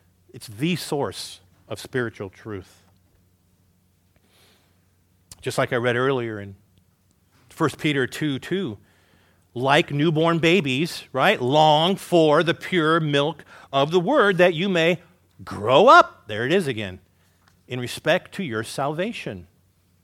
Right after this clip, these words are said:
See? Matthew four four, many of us know this. You may not know it off the top of your head when I say Matthew four four, but it says, "Man does not live by bread alone,"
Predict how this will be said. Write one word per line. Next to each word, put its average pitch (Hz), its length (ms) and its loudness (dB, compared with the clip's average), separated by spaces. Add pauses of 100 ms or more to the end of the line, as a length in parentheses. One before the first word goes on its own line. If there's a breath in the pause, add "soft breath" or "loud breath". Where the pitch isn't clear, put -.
(540)
See? 110 360 -12 (3000)
Matthew 143 300 0
four 151 280 0
four, 165 320 0
many 139 260 0
of 143 60 0
us 117 180 -6
know 110 140 -6
this. 110 440 -8 (1080)
You 117 80 -6
may 113 60 -2
not 110 100 -2
know 113 100 -4
it 107 40 -2
off - 120 -4
the - 60 -20
top 117 160 -4
of - 40 -16
your 104 120 -8
head 110 180 -4
when 107 140 -8
I 95 60 -8
say 107 200 -8
Matthew 110 320 -6
four 101 220 -10
four, 202 320 0
but 147 180 0 (160 loud breath)
it 190 120 2
says, 202 200 6
"Man 294 400 8
does 214 140 0
not 285 240 8
live 269 400 8
by 190 180 10
bread 208 320 8
alone," 254 640 6